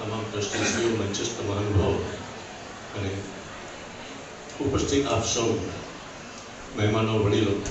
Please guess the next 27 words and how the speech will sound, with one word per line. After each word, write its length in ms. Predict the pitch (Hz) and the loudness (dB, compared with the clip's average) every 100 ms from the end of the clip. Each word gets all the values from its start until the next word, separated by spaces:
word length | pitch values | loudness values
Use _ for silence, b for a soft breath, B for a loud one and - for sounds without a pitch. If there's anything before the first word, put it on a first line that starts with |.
| - - - - - - - - - - - - - - - - | -6 -10 -12 -12 -14 -14 -14 -12 -12 -8 -8 -8 -10 -12 -12 4
ગાવું, 480 | 120 135 151 151 147 | 8 10 8 6 6
બોલવું, 460 | 139 143 143 143 143 139 - - - - 135 | 10 10 10 6 6 2 -2 -6 -8 -8 -4
વગાડવું, 560 | 135 143 143 143 135 135 - | 0 2 2 2 0 -4 -4
આ 100 | 147 | -2
બધું 280 | 139 151 151 - - - - - - - - - | 0 0 0 -2 -6 -10 -12 -12 -12 -12 -12 -2
અમારો 260 | 147 147 135 101 | 2 4 4 4
ખોરાક 340 | 104 - - - | 4 4 2 0
છે. 160 | 110 110 | 0 2
પણ 200 | - 151 - - - - - - - - - - - | 8 8 8 2 -6 -10 -10 -12 -12 -12 -12 -12 -4
હમણાં 240 | - 135 | 2 4
નીતિનભાઈ 480 | 147 - 175 170 175 | 6 6 6 6 6
કીધું 260 | 202 202 202 | 4 2 2
કે 60 | 180 | 6
ભૂલથી 500 | - - - 175 190 196 196 - - - - | 8 8 8 6 6 4 2 -2 -8 -10 -4
પત્રિકામાં 640 | 175 170 175 170 165 156 151 | 0 4 4 4 6 6 6
સાડા 220 | 156 147 | 6 8
સાત 140 | 147 147 | 8 6
વાગ્યાનો 340 | 143 139 127 | 4 4 4
ટાઈમ 280 | 127 135 120 | 2 2 2
લખાઈ 260 | 120 120 - | 0 2 0
ગયો 160 | 117 113 | 0 0
છે, 80 | - | 0
એટલે 160 | 135 131 | 0 2
મારે 160 | 139 | 4
એનું 280 | 139 156 170 | 6 8 8
ધ્યાન 240 | 151 - 139 | 8 8 8
રાખવાનું. 440 | 151 - 101 95 | 4 2 0 -2